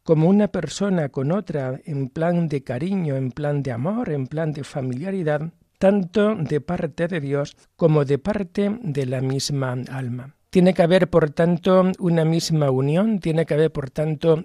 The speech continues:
una misma comunión, tiene que haber, en definitiva, siempre algo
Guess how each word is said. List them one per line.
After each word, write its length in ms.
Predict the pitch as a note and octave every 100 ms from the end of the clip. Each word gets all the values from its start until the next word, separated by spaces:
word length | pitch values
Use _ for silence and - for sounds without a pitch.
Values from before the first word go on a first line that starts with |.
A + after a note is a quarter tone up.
| -
una 240 | F3 E3+
misma 460 | D#3+ F3 E3 D3+ C3+
comunión, 600 | C#3 C3 C3 C#3+ D3+ - -
tiene 280 | F3+ A3+
que 100 | A3+
haber, 400 | E3+ D#3 F3+ F3+ -
en 160 | F3 C#3+
definitiva, 840 | C#3 - F#3 D#3+ - D#3 E3 F3+ F#3 A3+
siempre 720 | - - E3+ E3+ F3+ G#3 G#3+ _ -
algo 500 | D#3 F#3+ G3 A3+